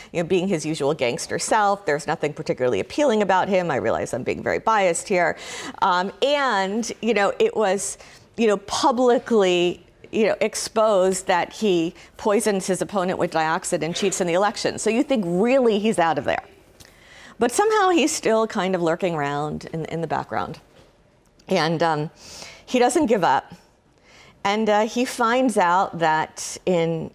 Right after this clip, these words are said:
in Washington, um, there are some Americans who have a little boutique industry going for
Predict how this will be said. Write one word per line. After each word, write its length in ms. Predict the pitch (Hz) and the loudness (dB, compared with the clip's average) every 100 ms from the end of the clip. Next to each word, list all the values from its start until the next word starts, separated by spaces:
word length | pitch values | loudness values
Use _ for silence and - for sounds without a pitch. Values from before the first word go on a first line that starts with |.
| 180 | -2
in 160 | 180 | 0
Washington, 920 | 190 254 - 302 254 - 170 135 160 - - - - - - | 2 2 2 0 0 -2 -4 -2 -6 -10 -20 -20 -20 -20 -6
um, 380 | - 165 170 170 | -2 0 0 -2
there 260 | - 196 190 | -2 2 2
are 60 | |
some 200 | 202 240 | 2 0
Americans 720 | 202 208 226 269 - 208 196 | 2 2 2 0 2 0 0
who 100 | - | 0
have 240 | 202 180 175 | 0 0 0
a 60 | |
little 420 | 170 165 170 160 - | 0 2 0 -2 -4
boutique 720 | 170 151 180 180 - 339 339 - | -4 2 2 0 0 0 0 -2
industry 800 | 190 165 165 - 160 143 151 - 160 | 0 0 -2 -4 0 0 -2 -6 -6
going 520 | 151 143 135 151 180 - _ - - - | -2 -2 -2 -4 -8 -14 _ -20 -20 -20
for 680 | - - 196 185 180 170 160 | -20 -4 2 2 2 0 -4